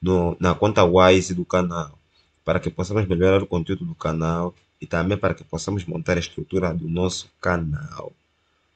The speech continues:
Bom, sem mais delonga, bora para o nosso vídeo. Bom,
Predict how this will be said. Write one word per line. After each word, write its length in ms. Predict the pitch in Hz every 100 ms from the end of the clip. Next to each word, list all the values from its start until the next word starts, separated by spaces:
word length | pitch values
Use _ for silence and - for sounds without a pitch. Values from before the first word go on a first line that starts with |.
| _ -
Bom, 400 | 82 98 87 76 73 _ _ _ _
sem 300 | _ - -
mais 220 | 98 98 90
delonga, 580 | 85 92 87 90 90 _ _ _
bora 280 | 82 98 90
para 180 | 82 78
o 20 |
nosso 280 | 82 - 90
vídeo. 440 | 87 76 73 - _ _ _ _ _ _ _ _ -
Bom, 340 | 107 101 73